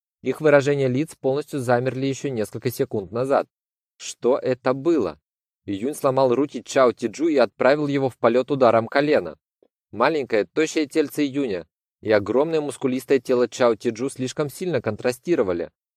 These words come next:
оказывая просто ошеломительное воздействие на зрителей. Неужели это сон? Лян Чинюй, сидевший в кресле из кожи зверей, внезапно встал и уставился на Июня парой сверкающих глаз. Июнь – раб,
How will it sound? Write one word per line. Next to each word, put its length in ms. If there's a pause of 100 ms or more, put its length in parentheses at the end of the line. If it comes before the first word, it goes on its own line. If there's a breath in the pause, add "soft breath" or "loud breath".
оказывая 580
просто 440
ошеломительное 720
воздействие 540
на 140
зрителей. 520 (600)
Неужели 480
это 180
сон? 380 (420)
Лян 200
Чинюй, 340
сидевший 480
в 60
кресле 380
из 80
кожи 280
зверей, 400
внезапно 540
встал 400 (500)
и 100
уставился 560
на 160
Июня 360
парой 320
сверкающих 640
глаз. 320 (420)
Июнь – 520 (280)
раб, 300